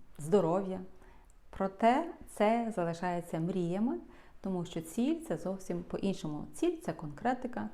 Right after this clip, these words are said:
це є періодичність, це є прописаний план, це є дії. Отже, існують мрії і цілі.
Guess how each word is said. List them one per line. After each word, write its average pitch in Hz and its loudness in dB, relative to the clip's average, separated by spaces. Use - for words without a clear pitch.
це 185 0
є 151 -4
періодичність, 151 -2
це 269 0
є 214 2
прописаний 160 -6
план, 226 0
це 220 2
є 180 0
дії. 165 4
Отже, 170 4
існують 160 -2
мрії 185 2
і 196 0
цілі. 156 -2